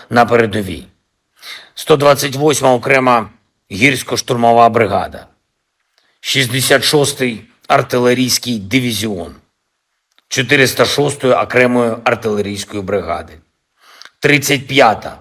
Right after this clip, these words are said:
окрема бригада морської піхоти та сто двадцять шоста окрема бригада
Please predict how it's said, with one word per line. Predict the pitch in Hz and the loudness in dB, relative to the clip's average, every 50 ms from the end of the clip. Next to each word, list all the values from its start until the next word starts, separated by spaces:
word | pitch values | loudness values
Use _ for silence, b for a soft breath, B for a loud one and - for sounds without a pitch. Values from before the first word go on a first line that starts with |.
| _ _ - | _ _ -6
окрема | - 120 101 - 131 131 127 123 123 120 | -4 -4 -2 2 2 4 4 4 4 2
бригада | 110 117 120 117 123 131 131 131 131 131 120 - b b b b b b b | 2 2 2 4 4 4 4 4 2 0 -2 -4 b b b b b b b
морської | 107 117 117 - - - 147 135 117 | -2 0 0 0 2 4 4 4 4
піхоти | 101 117 117 - - 135 135 131 127 139 139 143 143 - _ _ _ _ _ _ _ | 2 -2 -6 -4 -2 0 0 0 0 -2 -8 -10 -10 -14 _ _ _ _ _ _ _
та | - 139 120 | 0 0 0
сто | - - - 160 | 0 0 -2 -2
двадцять | 139 131 139 135 - - 131 120 | 0 2 2 2 2 0 -4 -4
шоста | - - 165 156 135 - - 123 | -2 0 2 2 2 2 2 2
окрема | 120 110 - 127 123 120 120 117 | 2 2 2 0 0 2 0 0
бригада | 107 107 110 107 110 127 127 120 127 117 104 | 0 -2 -2 0 2 2 4 4 2 0 -2